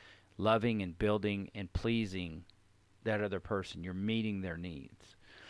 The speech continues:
So if you don't ask the question, "How are you?"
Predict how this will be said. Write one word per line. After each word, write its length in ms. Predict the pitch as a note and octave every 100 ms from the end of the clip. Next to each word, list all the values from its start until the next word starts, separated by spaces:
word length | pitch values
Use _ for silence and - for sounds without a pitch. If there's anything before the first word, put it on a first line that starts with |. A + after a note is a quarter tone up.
| - - - - -
So 480 | - C#3 C3+ B2+ - - - - - _ _ - _ _ - - _ -
if 240 | B2 -
you 120 | D3
don't 240 | G3 G3+ - -
ask 540 | G#2+ C3+ B2+ - - -
the 120 | F#2+
question, 800 | - - B2+ B2 - F#2 D#2 D#2+ F2+ - _ -
"How 320 | - A2+ A#2+
are 180 | G#2+ A#2
you?" 400 | G2 - - F#2+